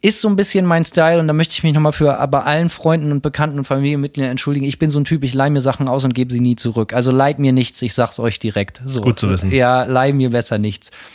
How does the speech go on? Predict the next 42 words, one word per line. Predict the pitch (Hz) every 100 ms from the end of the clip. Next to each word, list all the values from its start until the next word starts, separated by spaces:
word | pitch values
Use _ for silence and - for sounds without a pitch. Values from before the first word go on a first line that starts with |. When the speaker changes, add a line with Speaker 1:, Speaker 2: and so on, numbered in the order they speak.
| - - _ -
Speaker 1:
Ähm, | 139 139 131 -
und | - 147
die, | 151 -
<laughs> | -
und | 135
jetzt | 135 139
kommt's. | 151 147 127 - - -
Ich | -
wohne | 147
mittlerweile | 160 151 139 147 143
in | 139
den | 135
U | 139 135
S | 131
A, | 135 156
genau | 143 131 135
wie | 131
du. | 131 165 - -
Die | 156
Gitarre, | 156 147 156 151 120
die | 127 139
ich | 139
mir, | 139 139 135 135
äh, | 143 127
neunzehnhundertneunundneunzig | 131 139 139 135 135 143 139 143 135 117
ausgeliehen | 147 - 131 127 123
hab, | 131
steht | - 135 135
jetzt | 131 123
in | 127
dem | 123 120
anderen | 117 120
Zimmer. | - 120 110
Ist | 104
kein | - 127 127
Scherz. | 123 - 104 113 -
<laughs> | 123 - - - - - _ - - 180 - - 196 - 233 208 202
Ich | 147 151
stehe | 160
da | 147
immer | 147 139 131
noch. | 110 107